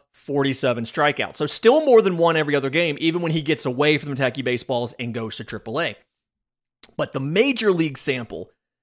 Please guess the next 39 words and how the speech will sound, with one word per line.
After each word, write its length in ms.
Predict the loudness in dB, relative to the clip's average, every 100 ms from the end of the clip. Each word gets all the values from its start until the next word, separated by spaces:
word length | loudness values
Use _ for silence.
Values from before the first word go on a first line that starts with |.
| _ -8
for 120 | -6
P 220 | -4 -4
C 300 | -4 -4 -6
A, 220 | -6 -8 -6
he 120 | -4
got 260 | -2 -4
nineteen 720 | -4 -4 -2 -2 -4 -4 -2 -2
total 320 | 0 0 0
plate 260 | 0 0
appearances, 520 | 0 -2 -6 -6 -8 -12
fourteen 720 | -4 2 2 2 -2 -2 -2
at-bats. 720 | -4 -6 -6 -8 -8 -8 -12 -12 _ _ _ _ _ _ _ _ _ _ _ _ -14
No 200 | -8 -6
hits. 380 | -6 -8 -10 -12 _ _ _ _ _ _ _ _ _
He 60 | -10
scores 360 | 0 4 4
three 220 | 4 -2 0
runs, 400 | 2 2 0 -2
he 80 |
walks 340 | -4 0 0 0
three 160 | -2
times, 380 | 0 2 2 0
strikes 460 | -4 -4 -2 -2 0
out 200 | -2 0
seven 320 | 0 0 -2
times, 540 | -4 -2 -2 -4 -8 -12 _ _ -4
gets 160 | -4
an 80 | -2
R 120 | -4
B 140 | -2 -2
I, 340 | 0 2 0
two 200 | 0 -2
for 100 | 0
four 220 | 0 2
on 100 | 2
stolen 320 | 2 0 0
bases. 580 | 0 0 0 0 -2 -2
He 280 | -10 -6 -4
just, 320 | 2 0 0